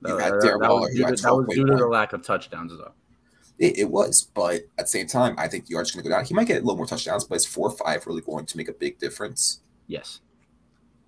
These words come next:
Speaker 1: I
Speaker 2: 'Cause I
Speaker 1: don't,
Speaker 2: think, I, I
Speaker 1: considering
Speaker 2: think he's gonna get the same amount of yards this year. I just truly do. I, I feel like – he's, you're going into that offense, and he's going to be the number one guy. Mariota knows this. Mariota has hit his tight ends in the past. He was very good with Delanie Walker in, in Tennessee,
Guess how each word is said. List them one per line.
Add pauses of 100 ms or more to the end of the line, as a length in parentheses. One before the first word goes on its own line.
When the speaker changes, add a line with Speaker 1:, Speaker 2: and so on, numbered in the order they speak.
(140)
Speaker 1:
I
Speaker 2:
'Cause
I
Speaker 1:
don't,
Speaker 2:
think,
I,
I
Speaker 1:
considering
Speaker 2:
think
he's
gonna
get
the
same
amount
of
yards
this
year.
I
just
truly
do.
I,
I
feel
like – (380)
he's,
you're
going
into
that
offense, (160)
and
he's
going
to
be
the
number
one
guy. (300)
Mariota
knows
this. (220)
Mariota
has
hit
his
tight
ends
in
the
past. (300)
He
was
very
good
with
Delanie
Walker (120)
in,
in
Tennessee,